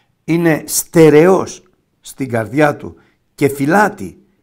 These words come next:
τον εαυτό του, πράττει καλώς». Όποιος όμως δεν είναι στερεός και συνευρέθη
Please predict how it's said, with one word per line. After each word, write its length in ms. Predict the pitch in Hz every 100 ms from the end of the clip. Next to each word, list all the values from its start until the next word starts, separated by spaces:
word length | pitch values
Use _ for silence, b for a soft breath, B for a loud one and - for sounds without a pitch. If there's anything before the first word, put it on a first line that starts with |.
| _
τον 200 | 143 131
εαυτό 420 | 117 - 147 185
του, 320 | 262 277 - _
πράττει 360 | 123 147 -
καλώς». 560 | - - - 110 - _ _ _ _ _ _ _ _ _ _ _ _ _ _ _ _ _ _ _ _ _ _ _ _ _ _ _ _ _ _ _
Όποιος 400 | 190 226 277 247
όμως 540 | 254 208 147 120 - _ _ _ _
δεν 300 | - 175 294
είναι 200 | 233 160
στερεός 720 | 147 - 113 107 104 - _ _ _ _ _ _ _ _ _ _ _ _ _ _ _ _ _ _ _ _ _ _ _ _ _ _
και 120 | 156
συνευρέθη 920 | - 170 156 147 220 240 - 90